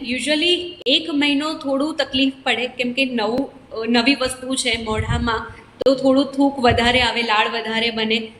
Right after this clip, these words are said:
થોડું ચાવવામાં, બોલવામાં સ્લાઇટ ફરક પડે.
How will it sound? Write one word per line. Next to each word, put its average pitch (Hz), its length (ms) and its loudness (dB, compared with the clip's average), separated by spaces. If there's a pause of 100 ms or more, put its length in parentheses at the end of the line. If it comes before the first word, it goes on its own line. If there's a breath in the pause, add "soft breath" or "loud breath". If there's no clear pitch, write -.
(100)
થોડું 285 260 2
ચાવવામાં, 254 760 0
બોલવામાં 247 480 -2
સ્લાઇટ 269 760 0 (300)
ફરક 262 220 0 (140)
પડે. 214 280 -2